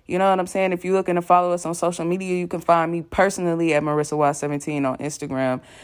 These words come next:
Snapchat, TikTok, Twitter when I feel like, Twitter when I feel like it, but I never feel like it. And Marissa the Thinker on Facebook and YouTube, 'cause I do YouTube from time to time too.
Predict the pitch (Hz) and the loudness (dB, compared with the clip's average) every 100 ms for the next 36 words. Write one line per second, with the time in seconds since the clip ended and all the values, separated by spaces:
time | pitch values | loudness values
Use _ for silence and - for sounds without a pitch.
0 | - - - 151 143 143 147 135 127 - | -20 -10 -2 2 2 0 0 0 0 -4
1 | - 160 - 156 135 - - 147 147 147 | -4 -4 -4 0 0 0 -6 -2 0 0
2 | 131 135 - 147 143 131 - - - 160 | 0 -2 -2 0 0 -2 -6 -14 -2 0
3 | 151 143 139 - 147 147 135 131 127 139 | 2 2 0 0 0 0 0 0 0 -2
4 | 139 139 151 151 147 151 165 - - - | -4 -6 -4 -2 -2 -2 -12 -12 -20 -20
5 | - 156 156 165 170 165 165 160 151 151 | -10 -2 0 0 0 -6 -6 -4 -2 -2
6 | 147 160 175 170 - 147 107 - 147 170 | -2 -4 -4 -6 -2 -2 -2 -6 -2 0
7 | 165 151 156 - 156 170 190 - 160 165 | 0 -2 -4 -6 -6 -6 -10 -4 0 0
8 | 170 175 170 180 - 156 - 165 - 156 | 0 -4 -4 -6 -4 -6 -6 -10 -8 -8
9 | 151 151 151 147 - 185 165 | -8 -8 -8 -8 -10 -10 -10